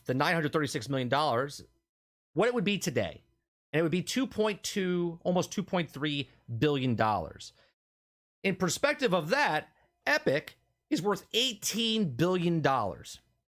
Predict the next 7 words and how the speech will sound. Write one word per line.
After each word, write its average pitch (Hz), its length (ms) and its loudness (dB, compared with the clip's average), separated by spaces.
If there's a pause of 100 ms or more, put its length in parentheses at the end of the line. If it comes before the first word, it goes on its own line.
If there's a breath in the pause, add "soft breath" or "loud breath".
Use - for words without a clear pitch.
(140)
okay? 147 200 0 (640)
They 226 240 2
are 269 100 2
not 214 340 0
the 185 200 0
small 196 680 2
company, 196 640 -2